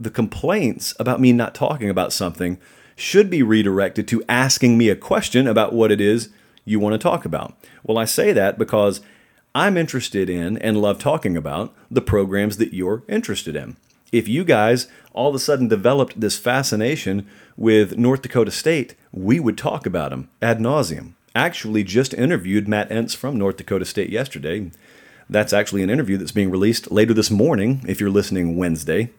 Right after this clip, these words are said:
or beyond, it's already available on the twenty-four seven Sports YouTube channel. Go check that out, by the way.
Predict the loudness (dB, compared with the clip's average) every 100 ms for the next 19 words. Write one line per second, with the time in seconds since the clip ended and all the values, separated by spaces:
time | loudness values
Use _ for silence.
0 | _ -4 -2 0 -2 -2 -4 -2 -2 -2
1 | 0 2 2 2 -2 -18 -18 -2 4 6
2 | 4 4 0 0 0 0 0 0 0 -2
3 | -2 -4 -6 -8 _ _ -2 0 0 0
4 | 0 0 -2 -4 -4